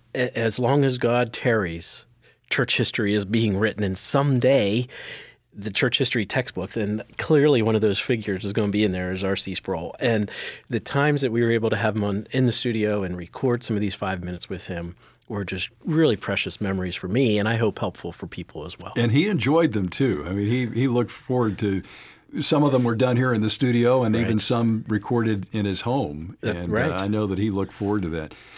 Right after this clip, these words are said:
Speaker 2: You had a number of, uh, podcasts with R C, uh, but it was a, a lot of fun hearing his, uh, top five books that he would take
Speaker 1: Yes.
Speaker 2: to a deserted island. So
Speaker 1: Yes.
Speaker 2: f-, before we listen to R C do that, you also had some ground rules,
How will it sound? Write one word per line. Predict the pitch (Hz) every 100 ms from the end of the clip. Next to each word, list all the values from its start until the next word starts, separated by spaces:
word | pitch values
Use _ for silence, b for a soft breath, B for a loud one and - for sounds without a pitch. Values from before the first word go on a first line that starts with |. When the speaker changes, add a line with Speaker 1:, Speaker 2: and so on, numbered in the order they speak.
| B B
Speaker 2:
You | 123
had | 139 131
a |
number | 113 135 127 104
of, | 87 -
uh, | 101
podcasts | 90 107 98 90 98 87 - -
with | 107 107 110 90 92
R | 90
C, | 87 - 92 90 87 113
uh, | 101 98
but | 104 107 107
it |
was | 107 101
a, | 104 - -
a | 117
lot | 135 185
of | -
fun | 151 127
hearing | 110 131 127 117
his, | 95 101 92 - 104
uh, | 90
top | - - 107 -
five | 107 110 87
books | 95 92 -
that | 98
he | 87 117
would | 101 85
take | 123 113 - B
Speaker 1:
Yes. | 120 - -
Speaker 2:
to | 120 110
a |
deserted | 95 104 104 104 113 107
island. | 101 107 98
So | - 156
Speaker 1:
Yes. | -
Speaker 2:
f-, | 170 -
before | 143 143 202
we | 180
listen | 131 156 156 120
to |
R | 107
C | 104 113
do | 113
that, | 110 120 B B - -
you | 131 156
also | 196 - 147
had | 143 135
some | 127
ground | 113 127 165 160
rules, | 101 87 80 76